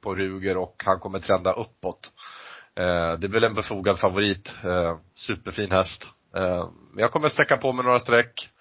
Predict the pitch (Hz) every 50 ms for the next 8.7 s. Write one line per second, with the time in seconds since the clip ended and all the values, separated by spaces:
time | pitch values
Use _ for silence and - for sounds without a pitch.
0 | - - - - - - - _ - 131 123 120 117 120 123 120 117 120 117 113
1 | 113 110 117 117 110 113 107 - - 117 - - 117 113 110 107 101 107 107 107
2 | 107 107 107 _ _ _ _ _ _ _ _ - - - _ _ - 98 101 98
3 | 101 107 110 107 107 - - 113 107 104 104 104 98 107 104 104 104 104 90 -
4 | - 107 104 101 98 101 - - 107 95 87 - 92 98 90 - - 101 95 98
5 | 98 95 - 101 95 95 95 85 98 92 - 98 95 92 92 - - 101 95 90
6 | 92 92 90 90 90 90 87 87 87 85 87 - 117 101 - - - - 101 98
7 | 98 98 101 98 - _ _ _ _ _ - - - - - - - - - _
8 | - - 95 90 87 87 87 85 85 85 82 - - 127